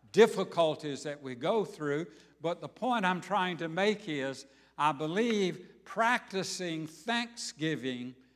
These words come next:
makes a difference in our lives.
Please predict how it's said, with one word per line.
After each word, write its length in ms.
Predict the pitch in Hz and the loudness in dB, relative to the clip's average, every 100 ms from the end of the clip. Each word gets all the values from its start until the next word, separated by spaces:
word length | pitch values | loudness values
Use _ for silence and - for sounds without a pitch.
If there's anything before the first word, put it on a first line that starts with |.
| _ _ _ - | _ _ _ -4
makes 560 | 143 196 190 - - - - | 2 2 0 -8 -10 -10 -10
a 80 | 139 | -6
difference 760 | 117 180 185 147 135 - - - 151 | 0 0 0 -6 -8 -10 -12 -8 -2
in 200 | 151 147 | 2 4
our 260 | 139 131 | 2 2
lives. 720 | 131 143 135 110 110 101 - | 2 2 2 -2 -10 -18 -20